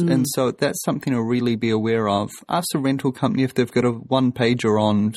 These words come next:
Speaker 2: special road rules or give way rules or things like that. And even though road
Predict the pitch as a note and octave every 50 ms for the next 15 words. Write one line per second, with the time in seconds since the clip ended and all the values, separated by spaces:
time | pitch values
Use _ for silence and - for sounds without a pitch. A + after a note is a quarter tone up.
0 | - - - C3 B2+ - - A#2+ A2+ A2 A2+ A2+ A2+ A2+ A2 A2+ A2+ A2+ A2 A2
1 | A2 A2 G#2+ - G#2+ G2+ G2 G2 G2 G2 G2 - - A#2 A2 - A2 A2 A2 A2
2 | G#2 G#2 G#2+ G#2+ G#2+ G#2 G2+ G#2 - G#2+ G#2+ G#2+ - A2 G#2+ A2 G#2+ - A2 G#2
3 | G#2+ G#2+ - - A2 G#2+ A2 G#2+ - - _ - - - - - - - D#3 D#3+
4 | - - F3 F#3+ F3+ F#3 F3 D#3+ D#3 - - B2+ B2+ B2 B2 B2 B2 A#2 - A2+
5 | B2+ B2 A#2+ A#2+